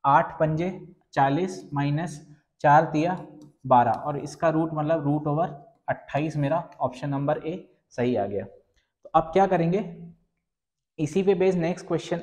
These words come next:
next class में कुछ पहले questions करेंगे, फिर आगे हम मतलब आगे का theory पढ़ के फिर और उस पे questions करेंगे, ठीक है? तो हम theory plus practice, theory plus practice ये करेंगे, ठीक है? तो आज हम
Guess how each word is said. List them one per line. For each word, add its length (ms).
next 300
class 300
में 100
कुछ 160
पहले 220
questions 440
करेंगे, 360
फिर 140
आगे 240
हम 480
मतलब 220
आगे 240
का 180
theory 400
पढ़ 180
के 200
फिर 120
और 220
उस 180
पे 80
questions 440
करेंगे, 340
ठीक 200
है? 60
तो 80
हम 200
theory 340
plus 280
practice, 540
theory 300
plus 320
practice 520
ये 100
करेंगे, 360
ठीक 140
है? 60
तो 40
आज 260
हम 140